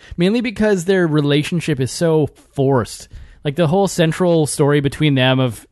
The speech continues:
Dane DeHaan, of Valerian being like, "Marry me," right off the bat. I was like, "Wait, what?"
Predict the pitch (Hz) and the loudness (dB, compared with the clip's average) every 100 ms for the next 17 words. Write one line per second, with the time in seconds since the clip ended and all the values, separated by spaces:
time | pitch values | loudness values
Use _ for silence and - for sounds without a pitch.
0 | 151 131 139 135 120 131 143 120 127 156 | -6 -2 0 0 0 -2 -4 -4 0 2
1 | 175 180 151 143 139 120 _ _ _ _ | 2 2 2 2 0 -2 _ _ _ _
2 | 117 135 135 127 113 95 90 _ - 170 | -2 2 2 0 -2 -6 -10 _ -6 -2
3 | 320 359 277 - 170 120 165 123 104 139 | 0 0 -2 -2 -2 0 0 0 -2 -6
4 | 120 - 139 101 110 240 | -6 -6 -8 -6 -4 -4